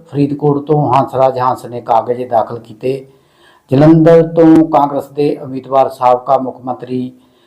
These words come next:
ਚਰਨਜੀਤ ਸਿੰਘ ਚੰਨੀ ਨੇ ਸਾਬਕਾ ਵਿਧਾਇਕ ਉਂਗਰਾਲ ਦੇ ਭਰਾ ਦੇ ਤਸਕਰਾਂ ਨਾਲ ਸੰਬੰਧ ਹੋਣ ਦੇ ਸੰਬੰਧ ਵਿੱਚ ਇੱਕ ਫੋਟੋ ਜਾਰੀ ਕੀਤੀ ਹੈ।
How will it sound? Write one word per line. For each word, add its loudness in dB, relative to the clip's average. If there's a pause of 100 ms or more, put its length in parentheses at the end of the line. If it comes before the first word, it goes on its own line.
(200)
ਚਰਨਜੀਤ 4
ਸਿੰਘ -2
ਚੰਨੀ 2
ਨੇ -4 (360)
ਸਾਬਕਾ 2
ਵਿਧਾਇਕ 0 (420)
ਉਂਗਰਾਲ 2
ਦੇ -6
ਭਰਾ 2
ਦੇ -6 (460)
ਤਸਕਰਾਂ 2
ਨਾਲ 2
ਸੰਬੰਧ -2
ਹੋਣ -14
ਦੇ -12
ਸੰਬੰਧ -6
ਵਿੱਚ -16
ਇੱਕ -16
ਫੋਟੋ -12
ਜਾਰੀ 0
ਕੀਤੀ -2
ਹੈ। 0